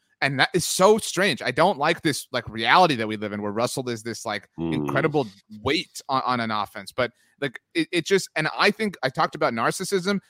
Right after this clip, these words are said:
Speaker 1: Next Thursday Night Football is, like, the narcissism bowl between the Broncos and the Colts, by the way. But, like, the Bron-,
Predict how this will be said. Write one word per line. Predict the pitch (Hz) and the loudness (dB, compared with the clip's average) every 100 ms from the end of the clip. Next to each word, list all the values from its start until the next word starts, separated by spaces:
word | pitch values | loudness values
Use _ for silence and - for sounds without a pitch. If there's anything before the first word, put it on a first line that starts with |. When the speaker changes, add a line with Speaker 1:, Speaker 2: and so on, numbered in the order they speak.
| _ | _
Speaker 1:
Next | 117 185 - | -2 -2 -2
Thursday | 123 147 151 | 0 0 0
Night | 165 | -2
Football | 156 160 160 143 | -2 0 2 2
is, | 127 | 0
like, | 117 113 - | -4 -6 -6
the | 120 | -4
narcissism | 117 117 107 117 101 98 | -2 -4 -6 -14 -12 -12
bowl | 87 80 - | -14 -16 -12
between | 110 123 | -6 -4
the | 107 | -2
Broncos | 110 107 113 | -2 -2 -6
and | 104 | -8
the | 95 | -12
Colts, | 98 92 | -10 -12
by | - 65 | -12 -14
the | 60 | -12
way. | 78 - - - | -14 -16 -20 2
But, | 147 | 4
like, | 147 139 123 | 6 4 0
the | 147 | -2
Bron-, | 135 | 2